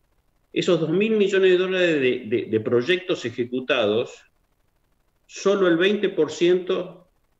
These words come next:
se gastó, fue costo de importación. O sea, el ochenta por ciento de toda esa, esa,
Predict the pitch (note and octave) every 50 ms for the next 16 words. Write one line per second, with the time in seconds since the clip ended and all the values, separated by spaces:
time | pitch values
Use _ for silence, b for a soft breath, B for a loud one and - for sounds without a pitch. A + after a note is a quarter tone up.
0 | _ _ _ _ _ _ _ - - - - C3 C3 C3+ C#3+ - - - A2+ G#2+
1 | A2+ A#2 A2+ - - - - E3+ E3 D3 C#3 - - D3 C#3+ C#3+ - - G3 F#3+
2 | F#3+ - - - F3+ D#3+ C#3 C3 B2 B2 B2 B2 A#2 G#2+ - A2+ G#2+ - - G#2
3 | E2 D#2+ - _ _ _ _ _ _ _ - - - A#2 A2 A2+ A#2+ B2 - -
4 | - - A#3 A#3 A3+ G3 - D#3 - - C#3 C3 - - - E3 E3+ E3+ E3+ E3+
5 | F3 E3 E3 E3 - - - A2 A2 G#2+ - - - A3 A3+ - - E3+ E3 D#3
6 | D3+ D3 - C#3+ C3 B2 G#2+ - - - A#2+ - C3+ A2+